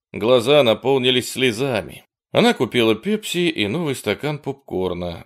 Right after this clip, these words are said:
вернулась в своё кресло и стала смотреть «Остров» по второму разу.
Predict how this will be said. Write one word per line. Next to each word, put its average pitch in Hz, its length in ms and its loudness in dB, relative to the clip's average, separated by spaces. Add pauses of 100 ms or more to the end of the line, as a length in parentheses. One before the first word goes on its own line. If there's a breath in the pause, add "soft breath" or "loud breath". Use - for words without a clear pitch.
вернулась 139 480 -2
в - 80 -12
своё 101 260 0
кресло 147 520 -6
и 95 260 -6
стала 185 340 -4
смотреть 120 640 -6
«Остров» 120 480 -4
по 107 100 -6
второму 98 540 -2
разу. 85 460 -6